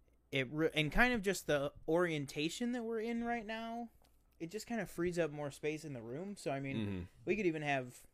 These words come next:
Speaker 1: you know, it, it, it opens up a lot more potential for the future. But in terms of a one guest thing, we are trying to have guests on a lot more,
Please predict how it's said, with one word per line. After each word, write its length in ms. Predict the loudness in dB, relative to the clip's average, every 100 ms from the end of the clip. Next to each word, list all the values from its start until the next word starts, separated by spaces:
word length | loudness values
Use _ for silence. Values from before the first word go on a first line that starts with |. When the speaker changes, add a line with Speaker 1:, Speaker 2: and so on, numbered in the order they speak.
| _ _
Speaker 1:
you 100 | -4
know, 160 | -4 -4 -14 _ -20 _ _ _ _ _ _
it, 260 | 0 2 2
it, 240 | 4 4 6
it 100 | 4
opens 300 | 4 2 0
up 100 | 0
a 40 |
lot 220 | 0 0 0
more 140 | -4
potential 540 | -6 -10 -8 -8 -10
for 120 | -12 -14
the 80 |
future. 340 | -8 -8 -8 -2
But 220 | 0 0 -4 -20 -20 -20 -20 _ -10 0
in 200 | 0 2
terms 260 | 2 4 4
of 120 | 4
a 80 | 2
one 380 | 2 0 2
guest 340 | 4 2 2 -4
thing, 320 | -4 -4 -4
we 100 | 0
are 140 | 0
trying 300 | 0 -2 -4
to 40 | -4
have 260 | -6 -6 -6
guests 280 | -6 -6
on 180 | -6 -6
a 40 | -6
lot 380 | -4 -4 -6 -8
more, 400 | -8 -8 -10